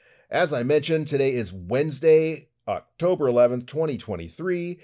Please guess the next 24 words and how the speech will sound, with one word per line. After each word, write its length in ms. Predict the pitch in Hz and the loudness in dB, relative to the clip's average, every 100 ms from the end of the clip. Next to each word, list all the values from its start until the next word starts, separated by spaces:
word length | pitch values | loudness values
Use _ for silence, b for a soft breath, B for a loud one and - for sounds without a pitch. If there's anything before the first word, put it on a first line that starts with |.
| b b b - | b b b -10
and 280 | 101 95 | -8 -4
that 180 | 107 135 | -4 -2
means 320 | 147 143 123 | -4 -4 -4
it 80 | 117 | -6
is 160 | 107 85 | -8 -8
D 200 | 214 226 | -6 -6
C 260 | - 156 | -4 0
A 40 | 123 | 0
Wednesday, 540 | 147 160 127 160 160 | 2 -2 0 2 4
and 120 | 131 | 2
this 140 | 123 139 | -2 -8
is 80 | 120 | -6
going 200 | 143 131 | -6 -4
to 60 | |
be 140 | 127 123 | 0 2
our 160 | 107 | 2
one 340 | 101 127 175 180 | 0 0 0 0
hundred 600 | 151 147 180 202 160 110 | -6 -6 -2 0 0 0
and 180 | 101 | -6
sixteenth 840 | 90 - 185 185 - - 156 160 147 | -8 -6 -4 -6 -8 -10 -8 -8 -10
D 160 | 135 | -10
C 220 | 135 147 143 | -8 -4 -4
A 80 | |
stack. 480 | 139 - 139 139 143 | -2 -2 -2 -2 -6